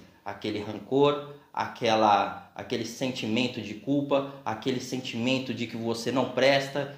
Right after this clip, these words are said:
de que você não merece o melhor, de que você é uma pessoa ruim. O que que você tá fazendo aqui, ó? Rejeitando, que é exatamente a forma como você aprendeu na infância. Quando seu pai brigava com você de uma forma agressiva,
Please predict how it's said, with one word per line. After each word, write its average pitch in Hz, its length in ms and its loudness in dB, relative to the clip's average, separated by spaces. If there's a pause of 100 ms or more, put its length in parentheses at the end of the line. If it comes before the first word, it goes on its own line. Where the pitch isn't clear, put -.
(160)
de 107 100 -10
que 120 80 -6
você 117 280 -4
não 170 140 2
merece 135 480 6
o 120 40 -6
melhor, 120 840 2
de 110 80 -10
que 120 100 -10
você 120 260 -4
é 139 40 0
uma 139 140 2
pessoa 131 340 0
ruim. 123 640 0 (280)
O 135 100 -6
que 220 140 -2
que 214 80 -4
você 190 240 0
tá 170 120 0
fazendo 135 400 6
aqui, 127 240 0
ó? 101 200 2 (600)
Rejeitando, 135 1080 2 (320)
que 165 80 0
é 165 40 8
exatamente 180 840 4
a 156 40 2
forma 180 380 4
como 180 160 2
você 160 260 2
aprendeu 170 420 2
na 175 80 2
infância. 180 640 0 (520)
Quando 196 240 2
seu 180 200 4
pai 202 200 6
brigava 165 480 10
com 147 80 2
você 131 320 0
de 160 60 0
uma 139 120 0
forma 139 240 0
agressiva, 127 640 -2